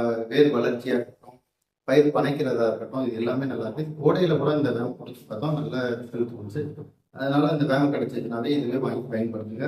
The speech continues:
உரத்தோடய கலந்து போடலாம். கலந்து போட்டாலுமே அந்த கொஞ்சம் நமக்கு இந்த பாதிப்பும் வரல.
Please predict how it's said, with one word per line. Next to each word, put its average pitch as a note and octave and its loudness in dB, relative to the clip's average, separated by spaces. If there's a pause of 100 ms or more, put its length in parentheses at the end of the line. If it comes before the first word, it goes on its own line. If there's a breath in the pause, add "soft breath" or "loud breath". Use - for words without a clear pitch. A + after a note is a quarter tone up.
(120)
உரத்தோடய B2 -2
கலந்து A2+ -2
போடலாம். A2 -4 (340)
கலந்து C3 -20
போட்டாலுமே B2+ -4
அந்த C#3+ -2 (360)
கொஞ்சம் C3 -6
நமக்கு A#2 -4
இந்த A2+ -10
பாதிப்பும் A#2 -6
வரல. A2 -4